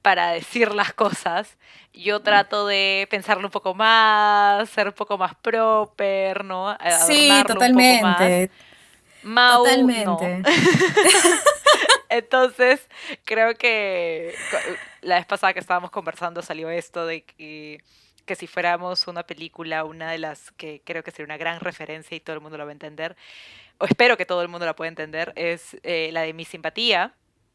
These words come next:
Speaker 2: <laughs>
Speaker 1: que Mao iría más hacia el personaje que hace Sandra Bullock, y yo, pues, la reina que le terminan, que casi le vuelan la cabeza <laughs> durante la película,
Speaker 2: La
Speaker 1: ¿no?
Speaker 2: de, la, la chica que quería, que tenía su cita, su día perfecto, un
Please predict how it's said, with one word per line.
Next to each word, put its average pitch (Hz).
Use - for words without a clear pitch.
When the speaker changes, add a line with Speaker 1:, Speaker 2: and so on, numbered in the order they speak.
Speaker 2:
<laughs> -
Speaker 1:
que 180
Mao 214
iría 196
más 190
hacia 202
el 196
personaje 175
que -
hace 165
Sandra 160
Bullock, 170
y 202
yo, 202
pues, 190
la 170
reina 180
que 170
le 160
terminan, 165
que 165
casi 165
le 160
vuelan 170
la 160
cabeza 156
<laughs> 277
durante 247
la 202
película, 190
Speaker 2:
La 330
Speaker 1:
¿no? -
Speaker 2:
de, 320
la, 302
la 285
chica 339
que 330
quería, 269
que 277
tenía 269
su 302
cita, 269
su 254
día 262
perfecto, 254
un 262